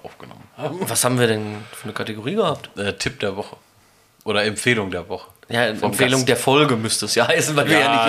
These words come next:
Speaker 2: jede
Speaker 1: ja,
Speaker 2: Woche
Speaker 1: ja,
Speaker 2: was
Speaker 1: ja.
Speaker 2: machen.
Speaker 1: Ja.
Speaker 2: Ach so, ja, gut, bei den Gästen, aber wir hatten schon lange keinen Gast mehr.
Speaker 1: Das ist richtig.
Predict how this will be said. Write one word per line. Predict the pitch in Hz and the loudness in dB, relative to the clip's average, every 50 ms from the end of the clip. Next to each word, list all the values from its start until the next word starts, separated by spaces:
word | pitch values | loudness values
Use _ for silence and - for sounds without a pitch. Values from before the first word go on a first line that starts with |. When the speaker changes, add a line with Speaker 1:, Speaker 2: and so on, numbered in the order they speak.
| 113 113 | 4 2
Speaker 2:
jede | 110 110 | 4 4
Speaker 1:
ja, | |
Speaker 2:
Woche | 113 - 104 107 90 | 4 4 6 6 6
Speaker 1:
ja, | - | 4
Speaker 2:
was | 104 92 98 | 4 4 2
Speaker 1:
ja. | 104 | 0
Speaker 2:
machen. | 104 101 101 - 107 107 - - - - - - - - - - - | 0 0 -2 -4 -8 -8 -10 -14 -14 -12 -12 -10 -10 -10 -10 -8 -6
Speaker 1:
Ja. | 120 - | -2 -2
Speaker 2:
Ach | 151 147 | 0 2
so, | - 160 165 | 2 2 4
ja, | 160 151 143 | 4 4 2
gut, | 147 - 156 143 156 202 - - | 2 -2 -2 2 2 4 4 4
bei | 139 | 2
den | 120 123 117 | 2 2 2
Gästen, | 120 143 151 - - - - 240 240 - | 0 0 0 0 -4 -2 -2 -2 0 2
aber | 127 127 117 | 2 4 4
wir | 117 156 | 4 2
hatten | - - 147 | 0 0 -2
schon | - 120 110 | -2 -2 -2
lange | 110 110 113 - | -2 -2 -4 -6
keinen | - - 110 113 | -6 -6 -6 -4
Gast | 127 160 - - - - | -4 -4 -4 -6 -8 -10
mehr. | - - 120 - - - _ _ _ _ _ _ _ _ _ _ _ _ _ _ _ _ | -12 -14 -14 -14 -18 -20 _ _ _ _ _ _ _ _ _ _ _ _ _ _ _ _
Speaker 1:
Das | - - - | -8 -6 -6
ist | - | -6
richtig. | 107 - - 87 - - - | -6 -8 -10 -12 -12 -14 -16